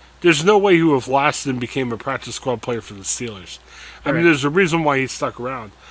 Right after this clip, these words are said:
Speaker 1: I'll, I'll tell you, Joe, the one guy out there that I was kind of like, "Wow, hopefully they get him," Marlon Mack. I don't know if you
Speaker 2: Yeah.
Speaker 1: remember him.
Speaker 2: Mm-hmm.
Speaker 1: He's been hurt for the past two years.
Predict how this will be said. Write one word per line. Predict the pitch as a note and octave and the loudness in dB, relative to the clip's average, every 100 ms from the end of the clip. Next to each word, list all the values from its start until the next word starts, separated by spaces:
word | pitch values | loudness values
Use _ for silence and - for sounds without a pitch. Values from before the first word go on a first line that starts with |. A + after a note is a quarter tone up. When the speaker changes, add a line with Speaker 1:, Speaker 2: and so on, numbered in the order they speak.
| - - - | -20 -20 2
Speaker 1:
I'll, | E3 A#3+ | 4 4
I'll | E3+ F3+ | 4 2
tell | G#3 A#3+ | 2 2
you, | |
Joe, | E3+ C#3+ B2+ | 2 -2 0
the | |
one | B2 A#2 G3+ B3 | -4 -2 -4 -2
guy | F#3 D#3+ | -4 -4
out | B2 C3+ D#3+ | 0 2 2
there | F3 F3 E3+ | 0 -2 0
that | C#3+ | 0
I | C3 | 0
was | B2+ - | 0 -4
kind | D#3 D3+ | -4 -2
of | B2 | -4
like, | A2+ B2 | -10 -2
"Wow, | D3+ D3 | 0 0
hopefully | B2 C#3 C#3+ B2 | -2 -10 -6 -6
they | G#2+ | -6
get | C3 E3+ | -2 -2
him," | C#3 A2 _ - - - - - | -2 -8 _ -20 -20 -20 -20 -12
Marlon | B2+ F#3 D4 A3+ C3+ | 2 4 4 2 -2
Mack. | B2 D3+ A2 - - - - | -2 -2 -2 -10 -18 -18 -10
I | D3 | -6
don't | E3 | -4
know | |
if | D3+ D#3+ | -4 -4
you | D3 C#3 | -4 -2
Speaker 2:
Yeah. | C3 C#3+ C#3+ | -4 -6 -6
Speaker 1:
remember | C3 D#3 F3+ C#3+ | -4 -2 0 -2
him. | A#2 A2 G#2+ - - - | -4 -10 -16 -20 -20 -18
Speaker 2:
Mm-hmm. | E3+ F3+ | -12 -4
Speaker 1:
He's | G#3 B3+ D#4 | 2 4 4
been | A3 G3+ | 2 0
hurt | - A3 | 2 0
for | - | 2
the | D3 | -4
past | - D3 C3 - | 0 -2 -2 -6
two | D3+ | -6
years. | C3 A2+ E2+ - | -6 -10 -12 -14